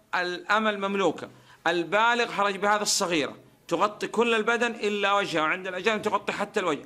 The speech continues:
هذا في الصلاة، أما في الحجاب عاد أمر آخر.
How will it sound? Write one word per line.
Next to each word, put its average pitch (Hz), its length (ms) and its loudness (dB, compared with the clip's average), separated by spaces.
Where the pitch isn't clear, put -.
هذا 185 240 2
في 220 360 0
الصلاة، 190 540 0
أما 196 160 0
في 180 60 0
الحجاب 185 400 0
عاد 180 140 -2
أمر 180 360 -2
آخر. 107 180 -8